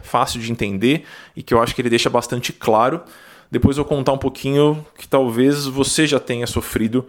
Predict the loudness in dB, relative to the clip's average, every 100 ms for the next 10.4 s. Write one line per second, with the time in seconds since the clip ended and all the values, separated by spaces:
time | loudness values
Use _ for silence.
0 | -10 -20 -20 -6 0 2 4 2 0 2
1 | 4 4 2 0 -4 -4 -4 0 0 0
2 | 0 0 0 0 0 2 2 2 -4 -6
3 | -18 -16 -4 -4 0 2 2 0 -2 -2
4 | 0 0 0 -2 -2 -4 -4 _ _ -10
5 | -4 0 2 2 2 0 2 2 4 2
6 | 2 2 0 -2 -6 -6 -2 0 0 0
7 | -2 0 0 0 0 0 0 0 2 4
8 | 4 2 -2 -12 _ -2 0 -2 -6 -6
9 | 0 0 2 0 0 -2 -4 -4 -2 -4
10 | -4 0 0 0